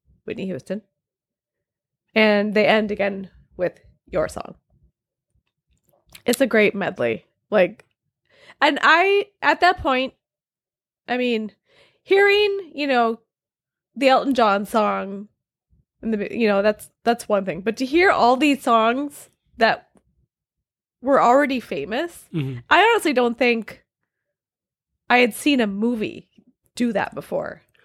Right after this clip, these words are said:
Speaker 2: Well, and I think we had mentioned, too, that I had never understood, understood,
Speaker 1: Understood.
Speaker 2: underst-, Irma Ger-, Gersburns.
Speaker 1: Oh, j-, wow. That was
Speaker 2: I had
Speaker 1: ten-year-old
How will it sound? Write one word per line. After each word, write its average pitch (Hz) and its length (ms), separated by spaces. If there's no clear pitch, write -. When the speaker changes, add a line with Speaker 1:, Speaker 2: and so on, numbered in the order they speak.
Speaker 2:
Well, 294 120
and 269 80
I 262 120
think 262 200
we 240 160
had 214 120
mentioned, 202 460
too, 196 180
that 175 280
I 214 120
had 220 160
never 214 880
understood, 196 760
understood, 143 640
Speaker 1:
Understood. 285 760
Speaker 2:
underst-, 240 540
Irma 254 260
Ger-, 254 200
Gersburns. 190 720
Speaker 1:
Oh, 269 160
j-, - 220
wow. 165 240
That 170 180
was 202 80
Speaker 2:
I 220 120
had 226 180
Speaker 1:
ten-year-old 208 220